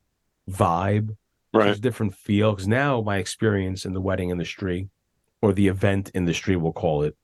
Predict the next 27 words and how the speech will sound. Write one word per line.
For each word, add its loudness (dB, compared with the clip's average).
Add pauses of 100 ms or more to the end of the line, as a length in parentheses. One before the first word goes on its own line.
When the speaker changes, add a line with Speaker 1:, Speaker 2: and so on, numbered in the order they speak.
(120)
Speaker 1:
uh, 2 (120)
it's -2
more 4
than 0
just, -4
you -2
know, 0
weddings. 0
Speaker 2:
Yeah, 6
yeah, 6
yeah. 2 (260)
Speaker 1:
You -6
know, 2
corporate 0
events, 0
holiday 0
parties. -2
So 2
I 2
will 0
call 0
it -2
the 4
event -2
industry. -2 (220)
Speaker 2:
Mm-hmm. 0
Speaker 1:
Um, 0